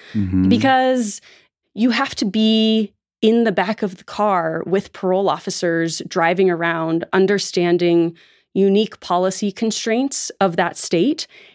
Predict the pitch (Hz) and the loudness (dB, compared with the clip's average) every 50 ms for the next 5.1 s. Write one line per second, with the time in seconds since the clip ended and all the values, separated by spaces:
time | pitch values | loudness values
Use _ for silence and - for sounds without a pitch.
0 | _ - 196 196 190 196 185 - 214 208 - - 196 - 196 185 165 156 170 - | _ 0 0 0 2 0 0 0 0 0 0 -2 -4 -2 -2 -4 -2 -2 -6 -6
1 | - - 170 170 - 151 - 170 156 170 165 160 160 160 - - - 170 165 - | -4 -6 -6 -6 -8 -10 -8 -6 -2 0 0 0 0 -2 -4 -4 -2 -2 -2 -2
2 | - 156 - - 156 156 - 175 180 156 - - - 208 240 247 240 _ _ - | -2 -2 -2 -2 -4 -4 0 0 2 2 2 2 2 2 0 -2 -4 _ _ -20
3 | _ _ _ _ _ _ - - 196 160 151 _ _ - 208 202 208 202 202 202 | _ _ _ _ _ _ -2 -2 -2 -2 -2 _ _ 2 2 4 4 2 2 0
4 | 180 180 180 180 180 180 170 - - 190 180 - - 185 - - - - - - | 0 0 0 2 2 0 0 0 0 -2 -2 0 -2 -4 -4 -4 -6 -8 -8 -6
5 | - - | -8 -10